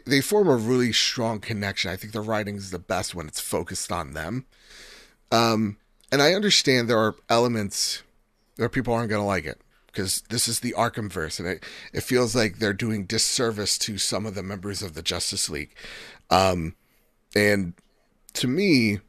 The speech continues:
I can understand that complaint because we didn't get to experience Arkham's Flash, or, you know, we, we wanna see Kevin Conroy being, like,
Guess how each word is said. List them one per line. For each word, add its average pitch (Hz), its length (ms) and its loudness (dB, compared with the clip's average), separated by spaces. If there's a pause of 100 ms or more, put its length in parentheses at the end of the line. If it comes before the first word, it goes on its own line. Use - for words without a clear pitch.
(120)
I 113 100 2
can 131 180 0
understand 139 540 2
that 143 160 2
complaint 156 440 0 (140)
because 120 540 0 (360)
we 120 120 0
didn't 135 220 4
get 123 160 2
to 147 80 0
experience 127 960 0 (240)
Arkham's 131 420 2
Flash, 143 500 2
or, 95 220 0 (360)
you 107 140 0
know, 95 160 2
we, 107 240 -4 (340)
we 117 120 -2
wanna 123 300 0
see 113 340 -4 (100)
Kevin 117 460 0
Conroy 113 680 0 (480)
being, 110 380 4
like, 101 400 -4